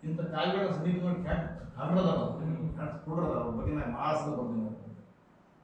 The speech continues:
Speaker 1: ಕಾಯಿ ಅಂದ್ರೆ ಬಸವಣ್ಣ ಕಾಯಿ ಬಿಟ್ಟಿಲ್ಲ. ಆ ಕಾಯಿ ಹಾಕಿ ಕಾಯಿ ಬಿಟ್ಟು ನಾವು ಮಾಡಕತ್ತೀವಿ, ಕಾಯಿ ತೊಡಿಸಿ ಬಸವಣ್ಣ.
Speaker 2: ಹೌದು.
Speaker 1: ಬಸವಣ್ಣ ನಮ್ಮ ನಿಮ್ಮಂತ ಸಾಮಾನ್ಯ ಕಾಮನ್ ಪೀಪಲ್.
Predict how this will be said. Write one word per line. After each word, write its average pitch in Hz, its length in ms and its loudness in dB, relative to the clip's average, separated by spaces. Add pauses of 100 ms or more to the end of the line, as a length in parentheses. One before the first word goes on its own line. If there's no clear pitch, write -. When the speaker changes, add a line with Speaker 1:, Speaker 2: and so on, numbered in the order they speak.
(500)
Speaker 1:
ಕಾಯಿ 160 140 2
ಅಂದ್ರೆ 175 420 2
ಬಸವಣ್ಣ 165 340 0
ಕಾಯಿ 143 320 -2
ಬಿಟ್ಟಿಲ್ಲ. 123 440 -8
ಆ 135 240 -4
ಕಾಯಿ 156 240 2
ಹಾಕಿ - 260 0
ಕಾಯಿ 151 200 -2
ಬಿಟ್ಟು 135 160 -4
ನಾವು 139 260 -2
ಮಾಡಕತ್ತೀವಿ, 123 360 -8
ಕಾಯಿ 127 260 -6
ತೊಡಿಸಿ 151 240 -6
ಬಸವಣ್ಣ. - 380 -8
Speaker 2:
ಹೌದು. 123 500 -8
Speaker 1:
ಬಸವಣ್ಣ 220 260 4
ನಮ್ಮ 214 260 6
ನಿಮ್ಮಂತ 247 260 2
ಸಾಮಾನ್ಯ 185 420 -2
ಕಾಮನ್ - 460 -2
ಪೀಪಲ್. - 160 -6